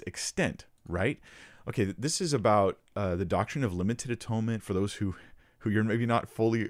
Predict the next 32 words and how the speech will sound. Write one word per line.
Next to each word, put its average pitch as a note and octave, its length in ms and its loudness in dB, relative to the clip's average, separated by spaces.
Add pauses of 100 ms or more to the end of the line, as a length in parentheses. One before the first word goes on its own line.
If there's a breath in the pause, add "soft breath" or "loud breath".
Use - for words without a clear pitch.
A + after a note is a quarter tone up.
on A2 140 2
board A2 180 4
with G#2+ 100 2
all A#2 100 2
this. A2+ 160 0 (380 loud breath)
The - 100 -2
doctrine B2+ 300 4
of G#2+ 60 0
limited D3 260 2
atonement, A#2 500 0
the G2 140 -2
idea G#2 400 2
of, F2 380 -2
um, E2+ 460 -4 (800)
did A#2 140 0
Jesus C3+ 300 -2
die G2 240 4
for B2 320 0
everyone, F2+ 640 0 (520 soft breath)
or A2 120 4
did G#2+ 160 -4
he G#2 80 -2
die F2+ 220 -2
only A2+ 300 -2
for G#2+ 180 -8
those F#2 240 -2
who F2+ 120 -6
would E2+ 140 -2
actually E2+ 400 -4
end D#2 80 -4
up F2 120 -4
believing, D#2 520 -8